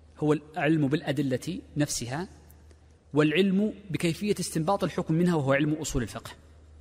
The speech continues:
ولذلك لا يسمى الفقيه عندهم فقيها، وخاصة عند الأصوليين، إلا إذا كان عالما بأصول الفقه.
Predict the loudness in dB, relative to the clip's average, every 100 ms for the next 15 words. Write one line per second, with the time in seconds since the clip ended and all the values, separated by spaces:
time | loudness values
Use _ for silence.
0 | -20 -20 -6 0 2 0 0 -2 -2 -2
1 | -2 -4 -4 -2 -2 -2 -2 -2 -4 -4
2 | -2 -2 -2 -4 -6 -6 -2 -2 -2 -4
3 | -4 -2 -4 -2 -4 -2 -4 -4 -2 -2
4 | -2 -2 -2 -4 -8 -6 -8 -10 -18